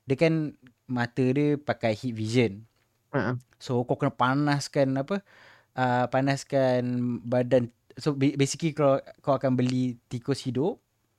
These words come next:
Speaker 2: Mm-mm.
Speaker 1: Tak pun, kau kena beli tikus frozen dekat
Speaker 2: Mm.
Speaker 1: apa, pet store ke apa. Lepas tu kau kena panaskan pakai heat lamp tau.
Speaker 2: Mm-mm.
Speaker 1: Lepas tu,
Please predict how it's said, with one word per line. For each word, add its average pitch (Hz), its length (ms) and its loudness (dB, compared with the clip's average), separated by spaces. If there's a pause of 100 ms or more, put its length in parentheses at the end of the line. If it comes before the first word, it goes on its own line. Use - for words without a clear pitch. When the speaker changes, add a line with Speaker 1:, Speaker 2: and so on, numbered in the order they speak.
(140)
Speaker 2:
Mm-mm. 123 160 -4
Speaker 1:
Tak 104 240 0
pun, 151 200 -2
kau 160 120 -2
kena 127 140 -2
beli 127 180 -2
tikus - 340 -4
frozen 139 640 2 (560)
dekat 139 240 0 (220)
Speaker 2:
Mm. 127 60 -2
Speaker 1:
apa, 143 200 -4
pet 117 240 -2
store 131 240 0
ke 127 80 0
apa. 135 140 -2
Lepas 139 140 -4
tu 147 100 -2
kau 127 100 -6
kena 127 160 0
panaskan 127 440 2
pakai 123 200 -4
heat 131 160 -4
lamp 131 260 6
tau. 101 160 -2 (600)
Speaker 2:
Mm-mm. 131 260 0
Speaker 1:
Lepas 127 360 -4
tu, 123 180 0